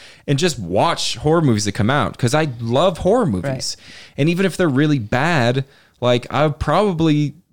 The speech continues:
Speaker 1: enjoy watching it.
Speaker 2: Yeah.
Speaker 1: Afterward, I might say, like, "Nah, I'm not gonna suggest it to people and I
Speaker 2: Right.
Speaker 1: probably won't watch it again." But I need to stop, like, going, "I'm not watching that, not watching that. I'll watch that."
Speaker 2: I stopped doing that a long,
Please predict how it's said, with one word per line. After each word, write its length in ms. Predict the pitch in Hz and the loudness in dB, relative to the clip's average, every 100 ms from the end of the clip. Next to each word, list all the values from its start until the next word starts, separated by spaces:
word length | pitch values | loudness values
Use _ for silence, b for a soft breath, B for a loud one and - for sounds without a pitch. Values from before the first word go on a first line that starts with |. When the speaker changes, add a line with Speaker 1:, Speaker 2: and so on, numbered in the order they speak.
| 127 | -8
Speaker 1:
enjoy 440 | 147 139 123 139 143 | -2 0 2 2 2
watching 480 | 113 117 139 92 | 2 2 0 -4
it. 100 | 76 - | -6 -6
Speaker 2:
Yeah. 60 | 151 | -4
Speaker 1:
Afterward, 420 | 175 156 185 190 170 | -2 0 2 2 2
I 40 | |
might 240 | 143 139 - | 2 0 0
say, 160 | 143 | 0
like, 220 | 131 127 - | 0 0 -4
"Nah, 200 | 160 156 | -6 -2
I'm 120 | 120 | 0
not 160 | 135 131 | 0 -2
gonna 140 | 104 | -4
suggest 480 | - 90 98 101 113 | -6 -4 -2 -2 -4
it 80 | 110 | -4
to 80 | 110 | -4
people 360 | 120 120 127 | -4 -2 0
and 80 | 113 | 0
I 60 | 151 | 0
Speaker 2:
Right. 100 | 123 | 2
Speaker 1:
probably 200 | 107 107 | 0 2
won't 240 | 107 - | -2 -4
watch 280 | 90 95 - | -4 -4 -4
it 100 | 117 | -6
again." 340 | 123 127 135 135 B B B B | -4 -4 -4 -8 B B B B
But 120 | 127 | 0
I 80 | 147 | 2
need 160 | 185 | 2
to 60 | 151 | 0
stop, 500 | - - 127 123 - | -4 -2 -2 -2 -2
like, 400 | 110 95 - - - | 0 0 -4 -20 -6
going, 260 | 117 104 95 | -2 -2 -4
"I'm 120 | 85 | -6
not 200 | 85 64 | -8 -8
watching 320 | 82 - 87 | -8 -8 -6
that, 200 | 107 101 | -4 -6
not 160 | - 64 | -8 -10
watching 280 | 73 - 107 | -8 -8 -6
that. 180 | 101 104 | -4 0
I'll 140 | 101 | 0
watch 280 | 90 87 - | 0 -4 -6
that." 280 | 82 57 - _ | -8 -8 -12 _
Speaker 2:
I 100 | 240 | -8
stopped 280 | - 320 208 | -2 -2 0
doing 160 | 208 | -2
that 140 | 190 160 | 0 -2
a 40 | |
long, 520 | 151 165 165 165 156 | 0 0 2 0 -2